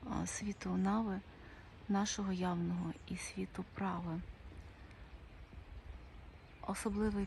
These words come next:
період, в якому ми зараз війшли. А ми максимум маємо бути в вогнях, максимум плавити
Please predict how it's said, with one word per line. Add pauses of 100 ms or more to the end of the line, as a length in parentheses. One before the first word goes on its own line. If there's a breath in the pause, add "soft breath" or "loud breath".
період,
в
якому
ми
зараз (360)
війшли. (1600)
А
ми
максимум
маємо
бути
в
вогнях, (1400)
максимум (540)
плавити